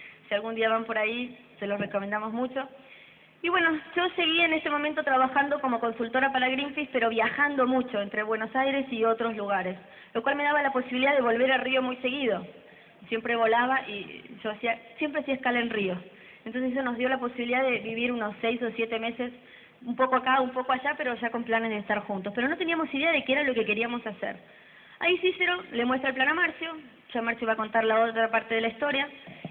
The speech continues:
y empezamos, mm, yo le dije, cuando fui a ver el plan no entendí nada, el plan lo dio Daniel Jury, que ustedes conocieron a Felipe Jury,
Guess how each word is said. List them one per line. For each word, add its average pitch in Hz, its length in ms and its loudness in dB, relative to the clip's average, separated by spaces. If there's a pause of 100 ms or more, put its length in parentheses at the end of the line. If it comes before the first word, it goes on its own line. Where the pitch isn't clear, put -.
y 240 300 2
empezamos, 240 560 2 (320)
mm, 214 500 -10
yo 240 140 2
le 247 120 4
dije, 233 200 0
cuando 214 240 0
fui 247 160 0
a - 20 4
ver 247 120 4
el 247 100 4
plan 254 200 2
no 240 60 2
entendí 240 380 2
nada, 262 280 6
el 254 100 0
plan 226 180 2
lo 220 80 2
dio 220 120 4
Daniel 220 300 2
Jury, 269 460 -2 (480)
que 220 260 -4
ustedes 262 300 0
conocieron 233 400 2
a 214 60 2
Felipe 247 380 2
Jury, 269 380 -2